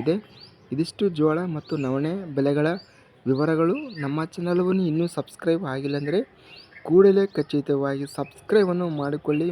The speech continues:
ಮತ್ತು ಪಕ್ಕದಲ್ಲಿರುವ ಗಂಟೆ ಸಿಂಬಲವನ್ನು ಪ್ರೆಸ್ ಮಾಡಿ. ಹೀಗೆ ಮಾಡಿದರೆ ನಾವು ಅಪ್ಲೋಡ್ ಮಾಡುವ ಪ್ರತಿ ವಿಡಿಯೋಸ್ ನೋಟಿಫಿಕೇಷನ್ ಆಗುತ್ತವೆ. ವಿಡಿಯೋವನ್ನು ಲೈಕ್ ಮಾಡಿ. ಲೈಕ್ ಮಾಡುವುದರಿಂದ ವಿಡಿಯೋ ಅನ್ನೋದು, ಆ, ಇತರೆ, ಆ, ರೈತ ಬಂಧುವರೆಲ್ಲರಿಗೂ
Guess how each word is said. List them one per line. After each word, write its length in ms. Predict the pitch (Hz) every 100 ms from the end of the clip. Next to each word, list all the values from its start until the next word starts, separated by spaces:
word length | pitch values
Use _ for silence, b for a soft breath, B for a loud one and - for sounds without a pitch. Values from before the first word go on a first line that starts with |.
| 165
ಮತ್ತು 160 | 131 - 131
ಪಕ್ಕದಲ್ಲಿರುವ 560 | 123 156 165 156 160 151 123
ಗಂಟೆ 200 | 123 147
ಸಿಂಬಲವನ್ನು 480 | 143 135 135 165 151 151
ಪ್ರೆಸ್ 200 | 143 - 147
ಮಾಡಿ. 180 | 143 185 - B B -
ಹೀಗೆ 180 | 160 196 180
ಮಾಡಿದರೆ 320 | 170 165 160 139
ನಾವು 140 | 139 139
ಅಪ್ಲೋಡ್ 300 | - 147 139 135
ಮಾಡುವ 200 | 131 139 151 135
ಪ್ರತಿ 280 | 127 156 151 139
ವಿಡಿಯೋಸ್ 320 | 143 151 - - B B B 120
ನೋಟಿಫಿಕೇಷನ್ 640 | 127 131 - 127 123 135 - 113
ಆಗುತ್ತವೆ. 500 | 120 123 - 120 139 160 b b -
ವಿಡಿಯೋವನ್ನು 400 | 165 208 202 208 185
ಲೈಕ್ 200 | 165 175 -
ಮಾಡಿ. 160 | 170 170 151
ಲೈಕ್ 200 | 147 160
ಮಾಡುವುದರಿಂದ 500 | 151 147 147 147 143 147 131
ವಿಡಿಯೋ 200 | 139 147
ಅನ್ನೋದು, 300 | 143 139 156 165 - B B - 143
ಆ, 20 | 139 143 156
ಇತರೆ, 280 | 165 165 175 - - 151
ಆ, 40 | 139
ರೈತ 180 | 139 156 143
ಬಂಧುವರೆಲ್ಲರಿಗೂ 680 | 139 143 131 131 143 143